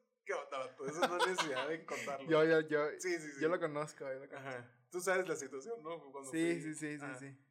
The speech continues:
Speaker 1: Y <laughs> que yo me he dado cuenta que soy ganado. A veces las mo-, a veces las chicas, vato, son medio obvias porque suben estados. Y sí me doy cuenta cuando, ah, ok, soy ganado, va. Entonces la
Speaker 2: Ala.
Speaker 1: trato como tal,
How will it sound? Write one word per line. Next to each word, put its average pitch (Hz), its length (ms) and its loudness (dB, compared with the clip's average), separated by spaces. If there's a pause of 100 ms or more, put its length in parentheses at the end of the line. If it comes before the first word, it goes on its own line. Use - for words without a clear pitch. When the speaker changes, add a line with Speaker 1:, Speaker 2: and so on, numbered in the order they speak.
(320)
Speaker 1:
Y 190 720 -6
<laughs> - 380 2 (440)
que 156 140 -6
yo 165 120 -4
me 185 100 -6
he - 20 -4
dado 190 240 0
cuenta 185 240 -8
que 143 100 -16
soy 147 140 -12
ganado. 170 440 -8 (1080)
A 170 40 2
veces 170 240 2
las 185 120 0
mo-, 156 280 -4 (200)
a 160 60 -4
veces 185 220 0
las 165 220 0
chicas, 175 300 -4
vato, 156 240 -4
son 139 160 -14
medio 151 240 -6
obvias 135 300 -10
porque 127 240 -18
suben 131 240 -14
estados. 117 500 -12 (100)
Y 123 100 -18
sí 127 140 -14
me 123 100 -12
doy 123 80 -12
cuenta 123 240 -14
cuando, 123 420 -14
ah, 123 140 -10
ok, 123 160 -20
soy 120 160 -20
ganado, 120 280 -18 (120)
va. - 120 -20 (760)
Entonces 127 220 -8
la 139 60 -2
Speaker 2:
Ala. - 60 -2
Speaker 1:
trato 127 220 -6
como 123 240 -10
tal, 123 220 -10